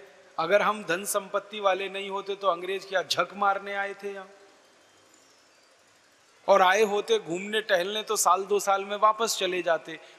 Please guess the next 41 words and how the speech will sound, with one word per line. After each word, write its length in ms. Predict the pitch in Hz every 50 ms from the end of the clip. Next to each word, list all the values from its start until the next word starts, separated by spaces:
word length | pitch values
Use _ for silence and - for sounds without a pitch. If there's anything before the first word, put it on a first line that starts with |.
| - -
ढाई 280 | 135 - 156 165 202
सौ 180 | 208 - 240 233
साल 300 | 220 - 214 208 220 226
क्यों 240 | 214 - 220 220 220 208
रहे? 200 | 208 196 196 180 196 - - - - _ _ _ _ _ _ _ _ _ _ _ _ _ _ _ _ _ _ _ _ _ _ _ _ _ _ _ _ _ _ _ _ _ _ _ _ _ _ _ _ _ _ _ _ _ _ _ _ _ _ _ _
ये 160 | - 151 165
तो 140 | 165 - 240
इस 200 | 240 220 - -
बात 320 | - 170 170 190 208 208 -
को 120 | - 262
सिद्ध 300 | 240 - 240 214 190 214
करता 380 | 214 - 214 208 196 - 214 208
है 80 | 214
कि 100 | 214 214
हमारे 300 | 202 165 170 175 175 175
पास 340 | 175 - 180 175 175 175 - -
पैसा 320 | 160 151 147 - - 151 147
था, 340 | 147 - - 147 147 143 139 131 127 123
धन 220 | 147 165 175 175 156 -
था, 220 | - 156 156 151
संपत्ति 640 | 143 - - 147 147 147 - 156 156 - - 151 139
था। 220 | 131 - 127 117 - _ _ _ - - - - - - - - -
और 220 | - 175 202 226 233
एक 200 | 233 233 226 190
जानकारी 720 | 185 214 214 214 214 208 - 214 208 202 196 170 156 151 - - - - - - - _ _ -
कि 100 | 208 214
इस 260 | 240 254 262 - -
हिंदुस्तान 680 | 208 202 208 214 214 240 233 - - - 208 190 196 196
में 260 | 202 208 220 240 240
सोने 540 | 214 - - - - 185 185 196 202 214 220
के 180 | 214 - 233 233
मंदिर 460 | 226 190 175 180 185 190 196 220 240
लोगों 340 | 240 220 - - 170 185 180
ने 120 | 180 180
बनाए, 560 | 170 - 165 160 160 160 160 160 160 156 156 156
ये 100 | 151 160
तभी 340 | 170 - - 175 170 190 214
संभव 440 | - - 202 190 190 196 196 190 185
है 80 | 208 220
जब 180 | 208 220 208 -
सोना 460 | - - - 170 170 175 185 185